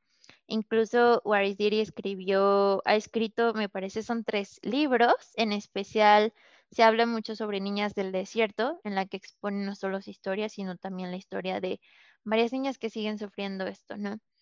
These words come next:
Entonces, creo que hay mucha información y hay que apoyar incluso a estas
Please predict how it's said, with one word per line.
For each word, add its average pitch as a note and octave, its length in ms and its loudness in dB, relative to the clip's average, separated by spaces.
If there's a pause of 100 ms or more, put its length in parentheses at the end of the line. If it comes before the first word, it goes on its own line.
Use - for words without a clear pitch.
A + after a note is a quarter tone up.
(300)
Entonces, G#3+ 720 -4
creo A3+ 180 -2
que A#3 100 0
hay A#3 60 2
mucha A3+ 240 -6
información G#3+ 920 -4
y G#3+ 120 -2
hay G#3+ 120 2
que B3 100 -2
apoyar G#3 480 -2
incluso G3+ 400 -6
a G3 100 0
estas G3 440 -8